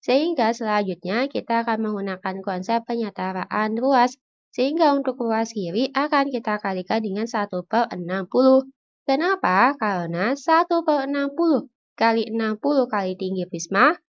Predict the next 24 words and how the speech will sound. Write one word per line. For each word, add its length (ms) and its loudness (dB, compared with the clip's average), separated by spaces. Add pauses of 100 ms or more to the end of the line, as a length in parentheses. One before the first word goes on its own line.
(140)
hasilnya 480 -4
itu 240 -4
tinggi 240 -6
prisma 400 -4
ya, 160 0
co-friends. 720 -4 (320)
Lalu 320 4
karena 400 0
ruas 320 0
kiri 320 -4
kita 320 -4
kalikan 400 -4
dengan 240 -4
satu 400 -6
per 160 -6
enam 240 -4
puluh, 320 0
maka 320 -2
ruas 320 -4
kanan 400 -6
juga 320 0
kita 320 -4
kalikan 480 -4
dengan 320 -2